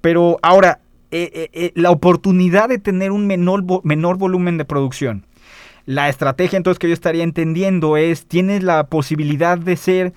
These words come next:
como tú nos estás me-, me-, diciendo, mucho más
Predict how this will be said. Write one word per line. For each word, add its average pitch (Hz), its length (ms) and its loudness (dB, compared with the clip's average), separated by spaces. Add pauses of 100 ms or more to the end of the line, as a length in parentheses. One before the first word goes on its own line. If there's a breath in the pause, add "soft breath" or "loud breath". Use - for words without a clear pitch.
(300 soft breath)
como 151 180 -4
tú 196 160 -2
nos 185 220 0
estás 175 200 0
me-, 175 220 -2
me-, 143 240 -4
diciendo, 180 480 0 (340 loud breath)
mucho 202 460 -2
más 175 500 0